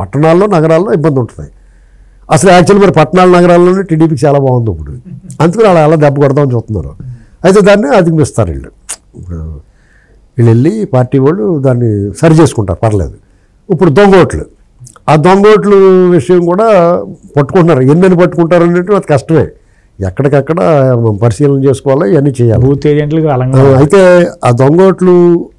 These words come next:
Speaker 1: నువ్వు అన్నావు ఒక మాట, వీళ్ళు అందరికీ ఎలక్షన్ ఉంటుంది కదా, ఎలాగ వెళ్తారండి అంటారు. కాదు, వెళ్తారు. ఎందుకంటే వీళ్ళ చేతిలో ఎలక్షన్, పైనోడు వీళ్ళకి అనుకూలంగా ఉన్నప్పుడు ఎలక్షన్ నాలుగు సార్లు పెట్టాడనుకో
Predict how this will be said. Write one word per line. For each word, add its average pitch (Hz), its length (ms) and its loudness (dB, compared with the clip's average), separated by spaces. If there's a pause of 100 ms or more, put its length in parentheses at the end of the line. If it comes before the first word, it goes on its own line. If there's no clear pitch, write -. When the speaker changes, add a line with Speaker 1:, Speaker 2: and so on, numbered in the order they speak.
Speaker 1:
నువ్వు 147 280 -2
అన్నావు 151 400 0
ఒక 127 60 -2
మాట, 127 220 -2 (680)
వీళ్ళు 139 200 4 (1160)
అందరికీ 147 300 2
ఎలక్షన్ 160 280 0
ఉంటుంది 147 200 -2
కదా, 156 240 2
ఎలాగ 139 200 2
వెళ్తారండి 139 540 0
అంటారు. 98 380 -6 (260)
కాదు, 107 320 -4 (160)
వెళ్తారు. 107 380 -4 (760)
ఎందుకంటే 139 680 0 (400)
వీళ్ళ 123 240 0
చేతిలో 151 240 2
ఎలక్షన్, 147 380 0
పైనోడు 165 420 2
వీళ్ళకి 151 280 0
అనుకూలంగా 156 440 0
ఉన్నప్పుడు 139 520 0 (340)
ఎలక్షన్ 160 300 0
నాలుగు 143 380 2
సార్లు 139 240 0
పెట్టాడనుకో 107 600 -8